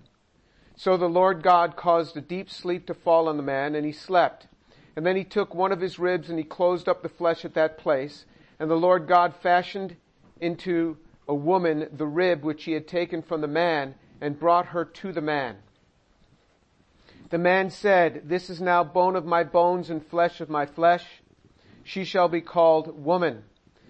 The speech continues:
because she was taken out of man. For this reason a man shall leave his father and his mother, and shall be joined to his wife, and they shall become one flesh."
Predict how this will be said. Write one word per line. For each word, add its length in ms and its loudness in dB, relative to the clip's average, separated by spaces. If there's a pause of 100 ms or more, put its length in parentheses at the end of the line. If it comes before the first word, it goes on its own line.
(120)
because 260 -2
she 160 -8
was 220 -6
taken 340 -4
out 160 2
of 100 -12
man. 380 -2 (1040)
For 140 -2
this 260 2
reason 380 -4
a 60 0
man 340 0
shall 220 -2
leave 300 -2
his 180 -8
father 440 2
and 100 -4
his 140 -12
mother, 400 0 (640)
and 140 -6
shall 160 4
be 160 -4
joined 380 0
to 100 -4
his 160 -6
wife, 400 2 (600)
and 160 -4
they 120 2
shall 240 0
become 480 -2
one 400 -2
flesh." 580 0